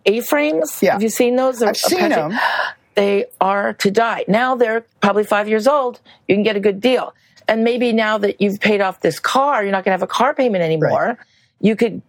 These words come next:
Speaker 1: really think that this could be your year. Plus, it's covid. It's a great time to camp.
Speaker 2: No,
Speaker 1: You
Speaker 2: it's a
Speaker 1: can't
Speaker 2: perfect time.
Speaker 1: So
Speaker 2: I'm, I'm gonna, it's gonna happen. I was hoping your daughter would hook me up with a
Speaker 1: Well, Tim,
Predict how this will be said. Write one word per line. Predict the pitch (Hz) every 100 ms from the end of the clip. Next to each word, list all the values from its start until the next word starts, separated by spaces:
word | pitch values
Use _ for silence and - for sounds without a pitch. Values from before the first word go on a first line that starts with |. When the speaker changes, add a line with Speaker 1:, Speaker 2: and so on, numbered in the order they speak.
| -
Speaker 1:
really | 180 214 196 185
think | 170 - 254 185 - -
that | 175 -
this | 190 -
could | - 254 247 185
be | 196 180
your | 175 190 202
year. | 202
Plus, | 208 302 311
it's | 247 -
covid. | - - 202 196 160 165 - _ -
It's | 202
a |
great | 185 190 220 269
time | - 214 180
to | 151
camp. | - 190 143 180 - _ -
Speaker 2:
No, | 233
Speaker 1:
You |
Speaker 2:
it's | 214
a |
Speaker 1:
can't | 247 247
Speaker 2:
perfect | 269 269 277 -
time. | 143 107 -
Speaker 1:
So | - 247
Speaker 2:
I'm, | 220 214 _ 571 - -
I'm | 208 254
gonna, | 302 285
it's | 233 226
gonna | 277 247
happen. | 233 180 98 78 -
I | 165
was | 165
hoping | 208 208
your | 165
daughter | 156 151 143
would | 123
hook | 123 127
me | 135
up | 113 -
with | 110 110
a | 98 98
Speaker 1:
Well, | 226 269 254
Tim, | - 302 294